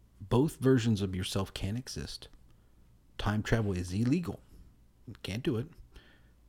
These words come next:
You mu-, you may communicate across time, and the future has infinite possibilities. So,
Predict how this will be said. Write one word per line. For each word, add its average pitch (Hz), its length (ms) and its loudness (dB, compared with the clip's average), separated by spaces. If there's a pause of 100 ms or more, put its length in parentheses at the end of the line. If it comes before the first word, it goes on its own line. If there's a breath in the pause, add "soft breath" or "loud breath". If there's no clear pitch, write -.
(600)
You 98 180 -4
mu-, 98 580 2
you 95 160 -2
may 117 160 4
communicate 139 1040 0 (160)
across 147 640 -2
time, - 460 -8 (1000 soft breath)
and 92 120 -2
the 90 60 -4
future 120 320 2
has 104 240 2
infinite 101 420 2 (320)
possibilities. - 720 -6 (1800 soft breath)
So, - 340 -4